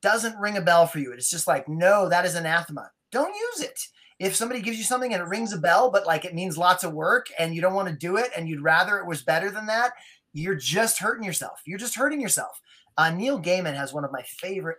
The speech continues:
favorite quotes ever. And he said, um, "When somebody tells you that something doesn't work about your writing, they are almost always right. When somebody tells you how to fix it, they are almost always wrong."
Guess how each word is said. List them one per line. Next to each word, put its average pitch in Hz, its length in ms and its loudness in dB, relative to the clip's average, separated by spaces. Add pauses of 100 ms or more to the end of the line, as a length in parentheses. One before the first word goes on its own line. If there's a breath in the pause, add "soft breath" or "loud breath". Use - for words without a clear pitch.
(140)
favorite 165 300 -6
quotes 135 340 -6
ever. 107 300 -10 (280 soft breath)
And 139 100 -10
he 190 180 -4
said, 135 520 0 (340 loud breath)
um, 143 320 2
"When 147 180 -4
somebody 233 340 -2
tells 196 360 -4
you 147 240 -4
that 139 120 -8
something 180 240 -6
doesn't - 320 -4
work 147 260 -2 (100)
about 143 280 2
your 135 100 -6
writing, 147 440 0 (320 soft breath)
they 151 100 0
are 147 140 0 (100)
almost 190 560 0
always 165 440 0
right. 143 340 -2 (360 soft breath)
When 180 120 -4
somebody 196 340 -2
tells 196 280 -4
you 190 80 -4
how 165 160 4
to - 80 2
fix - 420 -4
it, 330 180 -6 (300 loud breath)
they 156 140 0
are 156 200 2
almost 180 460 2
always 156 500 -2
wrong." 135 300 2